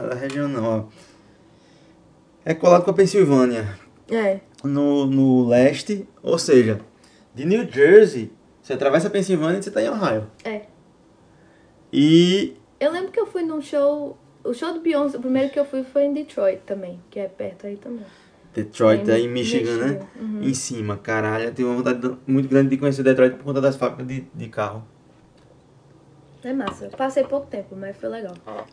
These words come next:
Speaker 1: Aí, em cima, no norte é Michigan e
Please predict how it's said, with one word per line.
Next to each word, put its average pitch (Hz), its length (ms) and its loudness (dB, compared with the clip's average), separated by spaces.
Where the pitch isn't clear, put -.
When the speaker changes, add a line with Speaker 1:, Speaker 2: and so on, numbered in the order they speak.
Speaker 1:
Aí, 139 480 2
em 147 100 -2
cima, 143 380 -2
no 139 60 2
norte 135 320 4
é 139 40 0
Michigan 180 720 -4
e 156 480 -4